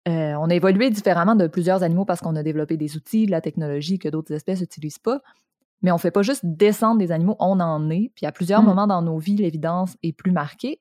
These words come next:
Speaker 1: mais ça arrive qu'on l'oublie.
Speaker 2: Mm-hmm.
Speaker 1: Euh, moi, je pense vraiment, c'est niaiseux, mais la, la maternité pour moi, puis le
Speaker 2: Ouais.
Speaker 1: fait d'accoucher, puis de,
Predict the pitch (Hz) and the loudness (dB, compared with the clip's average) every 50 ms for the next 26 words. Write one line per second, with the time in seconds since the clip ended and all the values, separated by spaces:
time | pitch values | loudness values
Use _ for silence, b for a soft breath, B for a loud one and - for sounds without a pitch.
0 | _ - 175 180 175 - 175 147 160 196 254 269 - - 180 175 190 220 214 208 | _ -2 -2 0 0 0 -2 -2 0 -2 -2 -4 -4 -2 -2 0 0 0 0 0
1 | 196 202 214 - b b b b b b b b b - 202 190 190 208 196 190 | 0 -2 -4 -6 b b b b b b b b b -2 0 2 4 4 4 4
2 | 180 160 165 156 156 160 175 190 180 - - 180 185 190 185 - 170 151 160 160 | 4 2 2 2 2 0 0 0 0 0 0 0 0 0 -2 -2 -4 -2 -2 0
3 | 180 190 185 - - _ - - - 175 165 160 160 160 180 196 196 185 170 160 | 0 -2 -2 -6 -8 _ -14 -10 -6 -4 -4 -2 -2 -2 0 0 0 0 0 -2
4 | 160 151 147 147 156 151 151 156 156 160 175 160 156 160 156 - 185 190 185 _ | -2 -4 -6 -6 -6 -6 -6 -6 -4 -4 -4 -4 -4 -6 -6 -4 -6 -6 -6 _
5 | 165 156 156 160 160 165 175 175 - - 160 160 - - 151 180 196 190 214 220 | -8 -6 -6 -4 -4 -4 -6 -6 -6 -6 -6 -6 -4 -4 -2 0 2 2 2 2
6 | - 160 160 147 - 147 147 - - - - - 175 170 170 - - 170 151 | 0 -2 -2 -2 -4 -6 -8 -8 -12 -14 -8 -6 -4 -4 -4 -4 -6 -6 -6